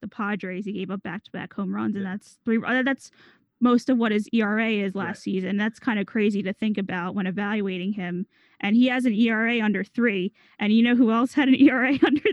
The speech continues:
Speaker 1: three? Jared Hughes.
Speaker 2: Oh.
Speaker 1: So you know what? I'm, Tony Watson's gonna make this team.
Speaker 2: Yeah. <laughs>
Speaker 1: <laughs>
Speaker 2: Okay. Um, yeah, I, I feel like I should give Destiny a moment here to talk. You, you, you can touch on Jared Hughes and, and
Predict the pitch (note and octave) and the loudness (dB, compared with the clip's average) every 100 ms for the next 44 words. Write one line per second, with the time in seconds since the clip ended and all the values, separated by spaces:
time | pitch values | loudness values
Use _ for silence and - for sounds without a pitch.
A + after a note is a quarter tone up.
0 | - C4+ - F4 - _ _ _ _ _ | 0 -4 -2 -2 -4 _ _ _ _ _
1 | _ _ _ A#3 C4 C#4+ B3 C4 B3 F#3 | _ _ _ -2 2 4 6 6 6 4
2 | G#3+ - D3+ G3+ _ _ A#2+ A#2 G#2+ - | 2 -2 -12 -20 _ _ -14 -12 -12 -18
3 | _ _ _ C#4 B3+ A3+ C4+ C4+ C#4 C#4 | _ _ _ -2 -2 0 2 2 0 0
4 | C4+ A#3+ - _ _ D4 C#4 C4 A3 - | 0 -2 -4 _ _ 2 4 6 2 0
5 | G#3 G#3 G3 G3 - - - C#4 E4 D4 | -2 0 -2 -2 -4 -6 -2 0 4 4
6 | F4+ C4+ D#4+ C4 - G2+ - _ _ _ | 4 2 2 -2 -6 -8 -14 _ _ _
7 | _ _ _ _ - G#2+ G2 F#2+ - - | _ _ _ _ -16 -14 -12 -14 -16 -14
8 | B2+ A2 C3 D3+ D#3 F3+ D#3+ D#3 C#3 C3 | -10 -8 -8 -6 -2 0 0 -2 -4 -6
9 | B2 B2 A#2 A#2+ A2+ G#2+ G#2+ G#2+ G#2 G#2+ | -4 -6 -6 -10 -8 -8 -8 -10 -10 -12
10 | G#2 A2 G#2+ G2+ - - _ C3+ C3 - | -10 -12 -14 -14 -18 -20 _ -14 -14 -16
11 | _ - C#3+ C3 C3 A#2+ A#2 A#2 A2 G#2+ | _ -14 -14 -10 -8 -8 -10 -10 -8 -8
12 | G2+ G#2 G2 G2 F#2+ G#2 - G2 G2 | -10 -12 -14 -16 -16 -16 -16 -16 -16